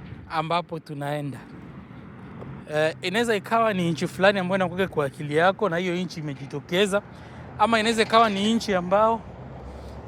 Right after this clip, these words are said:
haiko mbali sana na ile ambao wewe huwa unaweka kwa akili. Bado inaweza ikakusaidia, sababu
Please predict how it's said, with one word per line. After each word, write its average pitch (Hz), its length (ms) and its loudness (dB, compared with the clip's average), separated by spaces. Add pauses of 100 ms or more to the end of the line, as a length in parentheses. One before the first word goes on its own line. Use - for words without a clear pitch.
(260)
haiko 226 360 2
mbali 196 420 4
sana 208 400 4
na 175 140 -2
ile 196 180 0
ambao 175 380 4
wewe 190 320 0 (180)
huwa 202 140 2
unaweka 165 480 -2
kwa 147 220 -2
akili. 147 400 -8 (600)
Bado 196 240 6
inaweza 190 320 0
ikakusaidia, 165 720 -2
sababu 208 480 -2